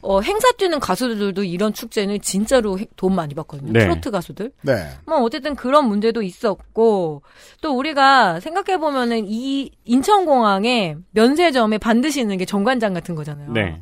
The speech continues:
Speaker 3: 그죠. 우리가 안 가는
Speaker 1: 네,
Speaker 3: 섹션.
Speaker 1: 예, 그래서
Speaker 3: 근데 안 가는 데 너무 넓어가지고 왜 이렇게 많이 팔어요? 그냥 쓱
Speaker 1: 그래서
Speaker 3: 보고 지나가는.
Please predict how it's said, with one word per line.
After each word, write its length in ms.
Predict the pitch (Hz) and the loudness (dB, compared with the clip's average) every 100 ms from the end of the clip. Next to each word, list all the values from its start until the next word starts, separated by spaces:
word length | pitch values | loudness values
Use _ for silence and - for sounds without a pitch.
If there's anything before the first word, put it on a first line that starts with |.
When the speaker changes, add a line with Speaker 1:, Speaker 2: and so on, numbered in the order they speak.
| - | -4
Speaker 3:
그죠. 180 | 165 | 0
우리가 280 | 147 175 139 | 2 4 2
안 140 | 135 190 | 2 4
가는 200 | 196 196 | 4 6
Speaker 1:
네, 60 | |
Speaker 3:
섹션. 280 | 311 277 240 | 4 6 4
Speaker 1:
예, 60 | 202 | 2
그래서 260 | 202 208 | -2 2
Speaker 3:
근데 140 | 220 127 | 4 4
안 140 | 165 | 2
가는 200 | 233 226 | 2 0
데 60 | 160 | 0
너무 180 | 156 | 2
넓어가지고 520 | 147 151 190 170 151 143 | 2 2 2 0 0 -2
왜 40 | |
이렇게 160 | 143 139 | 0 0
많이 180 | 127 165 | 0 0
팔어요? 320 | 214 175 160 | 0 2 2
그냥 260 | 147 147 143 | 0 0 -4
쓱 100 | - | -4
Speaker 1:
그래서 120 | 269 | -2
Speaker 3:
보고 120 | 196 | -2
지나가는. 440 | 131 131 123 110 | -2 -4 -6 -8